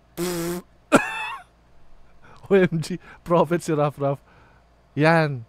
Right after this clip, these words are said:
ay ayon sa Book of Tulfo na-, Tulfo Fanaticus, Fallacy of Tulfo.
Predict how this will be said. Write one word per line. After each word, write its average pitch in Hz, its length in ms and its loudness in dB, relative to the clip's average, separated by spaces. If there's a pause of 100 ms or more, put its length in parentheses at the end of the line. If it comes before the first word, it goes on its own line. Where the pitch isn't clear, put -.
(260)
ay 156 120 0
ayon 165 360 2
sa 160 160 0
Book 151 160 -4
of 160 160 -6
Tulfo 160 320 -4
na-, 151 320 0
Tulfo 156 240 -6
Fanaticus, 147 800 -4 (320)
Fallacy 165 400 0
of 160 160 -4
Tulfo. 147 480 -6